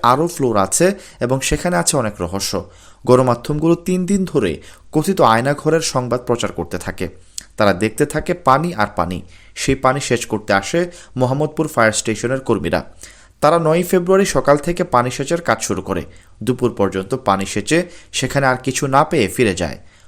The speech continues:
তবে জমে থাকা পানিগুলো বৃষ্টির বলে জানিয়েছেন মোহাম্মদপুর ফায়ার সার্ভিস স্টেশনের ম্যানেজার মিজানুর রহমান। তিনি বলেন, "পানি ছাড়া তেমন কিছু পাওয়া যায়নি। আমরা বেসমেন্টের পানি সেচে লেখে ফেলেছি।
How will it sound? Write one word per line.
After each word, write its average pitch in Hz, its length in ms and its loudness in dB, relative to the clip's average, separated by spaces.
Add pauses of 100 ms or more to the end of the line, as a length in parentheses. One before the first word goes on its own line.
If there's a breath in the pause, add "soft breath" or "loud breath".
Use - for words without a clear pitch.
(160 soft breath)
তবে 131 180 4
জমে 151 220 2
থাকা 160 240 2
পানিগুলো 143 420 0
বৃষ্টির 139 440 0
বলে 165 180 2
জানিয়েছেন 127 560 0 (360 loud breath)
মোহাম্মদপুর 139 480 -2
ফায়ার 123 240 6
সার্ভিস 117 360 0
স্টেশনের 110 420 -2
ম্যানেজার 139 400 0
মিজানুর 104 360 -2
রহমান। 82 280 -6 (1000 soft breath)
তিনি 151 160 2
বলেন, 151 400 4 (220)
"পানি 147 240 4
ছাড়া 185 260 2
তেমন 143 300 2
কিছু 131 240 -4
পাওয়া 101 240 4
যায়নি। 87 320 -4 (300 loud breath)
আমরা 113 220 2
বেসমেন্টের 110 580 -2
পানি 110 320 0
সেচে 151 320 0
লেখে 123 240 2
ফেলেছি। 82 480 -2